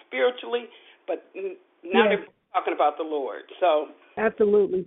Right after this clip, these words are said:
Speaker 2: Thank you so much for sharing that testimony. We love you, Jubilant. Who else wants to share? We're gonna wrap it up. We got to go. Uh, I'll let a couple more people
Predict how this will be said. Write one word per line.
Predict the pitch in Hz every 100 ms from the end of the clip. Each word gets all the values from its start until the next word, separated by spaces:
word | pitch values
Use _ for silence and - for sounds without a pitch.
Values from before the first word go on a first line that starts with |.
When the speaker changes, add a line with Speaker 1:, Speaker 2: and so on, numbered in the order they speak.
| -
Speaker 2:
Thank | 220 262
you | 233 -
so | 233
much | 226 220
for | 214 208
sharing | 220 220
that | 214 180
testimony. | 208 208 196 185 180 175 175
We | 196 202
love | 208 208
you, | 202 196 190 _ _ -
Jubilant. | 226 214 226 220 214
Who | 294 311
else | 254 -
wants | 240 233
to | 208 -
share? | 220 233 220
We're | 226 220
gonna | 208
wrap | 208 214
it | 214
up. | 220 208 -
We | 214
got | 196 190 -
to |
go. | 185 226 214 - _ _ _ _ 214
Uh, | 202 196 196
I'll | 208
let | 208 202 - -
a |
couple | - 208 220
more | 202
people | 226 196